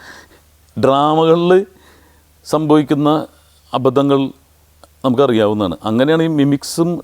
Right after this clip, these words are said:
ഡ്രാമയും കൂടി മിക്സ് ചെയ്യുന്നത്. ഭയങ്കര റിഹേഴ്സൽ, ഗോഡ് ഫാദർ സിനിമയുടെ ഒരു സ്പൂഫ് പോലെയാണ് ചെയ്യുന്നത്. അപ്പോൾ അതിൽ ഒരു മന്ത്രവാദിയുണ്ട്. അപ്പോൾ അതിൽ അഞ്ഞൂറാൻ്റെ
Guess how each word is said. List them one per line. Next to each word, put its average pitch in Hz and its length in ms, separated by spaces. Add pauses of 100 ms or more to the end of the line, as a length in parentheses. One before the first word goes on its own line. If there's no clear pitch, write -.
ഡ്രാമയും 127 380
കൂടി 147 160
മിക്സ് - 180
ചെയ്യുന്നത്. 80 280 (500)
ഭയങ്കര 113 420
റിഹേഴ്സൽ, 131 300 (100)
ഗോഡ് 104 220
ഫാദർ 123 300
സിനിമയുടെ 139 320
ഒരു 131 80
സ്പൂഫ് 135 380
പോലെയാണ് 135 280 (100)
ചെയ്യുന്നത്. 92 320 (1800)
അപ്പോൾ 127 220
അതിൽ 165 180 (720)
ഒരു 143 100 (540)
മന്ത്രവാദിയുണ്ട്. 127 720 (680)
അപ്പോൾ - 160
അതിൽ 127 180
അഞ്ഞൂറാൻ്റെ 139 680